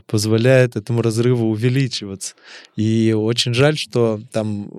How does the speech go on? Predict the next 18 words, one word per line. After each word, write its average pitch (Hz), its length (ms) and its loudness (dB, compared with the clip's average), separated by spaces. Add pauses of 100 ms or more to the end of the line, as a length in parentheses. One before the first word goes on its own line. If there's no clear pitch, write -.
(140)
в 120 180 -6
моё 135 300 4
время 139 400 2
очень 120 320 0
мало 131 220 4
людей 113 520 2
владело 110 480 2
английским 110 540 -2
языком. 101 480 -2
Это 104 160 -4
сейчас 147 540 0
молодёжь 113 580 2
там 107 220 -4
учится 110 320 -6
в - 20 -2
английских 107 480 -4
школах, 123 480 0
и, 104 180 -6